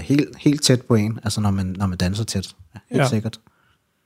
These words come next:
Speaker 2: Og det, jeg ville ønske, der var nogen, der havde, havde noget klogere at sige om det, end jeg har, fordi der er et eller andet sådan enormt, øh, vigtigt og vildt gemt i det der, ikke?
Speaker 1: Og ja, så skal man gå sådan helt vanvittigt
Speaker 2: Og du er
Speaker 1: til den.
Speaker 2: pædagogisk, selvfølgelig,
Speaker 1: Ja,
Speaker 2: så,
Speaker 1: ja, men jeg
Speaker 2: <laughs>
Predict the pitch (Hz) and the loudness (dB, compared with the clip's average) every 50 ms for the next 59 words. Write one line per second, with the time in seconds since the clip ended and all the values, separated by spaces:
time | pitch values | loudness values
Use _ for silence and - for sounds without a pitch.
0 | _ _ - _ - 156 139 147 143 156 143 135 135 143 160 160 - - 131 123 | _ _ -10 _ 2 4 4 4 6 6 6 8 8 8 8 6 4 4 4 6
1 | 127 139 139 143 147 143 131 107 113 127 131 131 123 104 131 139 143 139 135 127 | 6 6 8 8 8 8 8 8 8 8 6 6 6 6 6 8 8 8 6 4
2 | - - 135 131 135 151 160 156 143 117 107 - - - 165 180 190 170 117 104 | 4 4 6 6 8 8 6 6 6 6 4 2 2 2 2 4 4 4 4 4
3 | 104 98 101 98 101 107 104 110 107 101 110 110 95 87 - - 135 120 113 110 | 4 2 0 -2 -2 0 4 4 6 6 6 6 4 4 2 2 2 4 4 4
4 | 123 131 151 156 160 147 135 127 123 117 113 120 127 123 113 131 135 131 117 123 | 2 2 4 4 6 6 6 6 6 6 6 6 6 6 6 4 4 6 6 8
5 | 147 147 123 101 98 95 - 113 110 110 135 139 - - - 110 - 135 113 110 | 8 8 8 6 4 4 2 0 0 2 2 0 0 2 0 0 2 2 0 4
6 | 135 147 151 117 - - - - 143 135 120 110 131 123 101 104 98 104 98 90 | 4 4 4 2 -2 -2 2 4 6 6 6 4 2 0 0 2 4 4 2 2
7 | 85 92 113 117 - - - - - - - - - - - - _ - 117 117 | 2 0 -2 -4 -4 -6 -18 -20 -16 -10 -10 -10 -10 -10 -18 -16 _ 2 2 2
8 | 110 113 104 92 101 104 - - - 143 123 120 117 107 - 117 113 127 123 113 | 4 2 0 0 2 2 2 2 4 4 4 4 4 6 6 4 6 6 4 2
9 | - - - 151 131 131 123 - 110 104 110 113 120 120 127 117 110 123 113 147 | 4 4 4 4 4 4 2 0 0 2 2 4 4 4 4 6 6 6 6 6
10 | 143 131 113 113 120 113 151 160 139 107 101 - - - 104 110 120 123 127 123 | 6 6 6 4 6 6 6 4 4 4 2 2 2 2 2 4 4 6 6 6
11 | 131 123 131 135 135 120 117 123 123 120 120 - - 269 - | 6 6 6 6 6 6 6 6 6 6 8 8 8 8 10